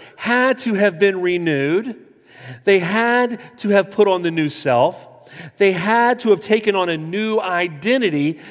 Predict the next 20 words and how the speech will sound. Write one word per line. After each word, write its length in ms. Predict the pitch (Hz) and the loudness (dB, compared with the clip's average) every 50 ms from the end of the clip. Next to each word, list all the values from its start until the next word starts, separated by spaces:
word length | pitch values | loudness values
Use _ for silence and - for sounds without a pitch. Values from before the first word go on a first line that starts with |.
| - - _ | -20 -14 _
because 460 | - 180 - - - 190 180 156 147 | -8 -8 -6 0 0 2 2 2 0
they 140 | 185 180 175 | -2 -2 0
now 320 | 180 196 214 233 240 226 | 0 2 2 2 0 0
had 180 | 196 196 185 165 | 0 -2 -2 -2
the 60 | 156 | -6
spiritual 580 | - - - 226 214 202 190 - - 175 160 151 | -10 -10 -8 -2 0 0 0 0 -2 -4 -6 -4
resources, 840 | 160 196 233 262 269 - - - 165 139 135 131 - - 160 156 | -6 -4 -4 -4 -4 -6 -6 -4 -2 -2 -2 -2 -4 -8 -10 -8
you 100 | 143 147 | -4 0
ready 180 | 147 156 175 190 | 0 0 0 0
for 100 | 190 196 | -2 -2
this? 320 | 196 233 254 247 - - - - - 240 220 - - - | -2 -2 -2 -2 -4 -10 -16 -20 -20 -20 -20 -20 -12 -6
To 180 | - 190 196 - - | -6 -6 -6 -6 -4
imitate 600 | - 233 254 269 285 269 - 240 226 214 220 220 - | -2 0 0 2 0 -2 0 2 2 2 2 0 -4
Christ, 640 | - 226 240 240 214 170 151 147 156 160 - - - - - - | -2 0 2 4 4 2 2 0 -2 -4 -8 -12 -18 -20 -14 -6
and 160 | - 180 175 | -4 -4 -4
so 380 | - - - - 226 233 240 240 | -4 -6 0 4 4 6 6 6
were 200 | 233 220 220 214 214 | 4 2 2 2 -2
able 380 | 202 220 233 233 220 202 202 196 | -6 -4 -4 -4 -2 -2 -4 -4
to 180 | - - 196 | -4 -6 -8
walk 580 | 180 165 175 185 185 180 175 175 170 170 - | -8 -4 -2 0 2 2 2 2 0 -4 -10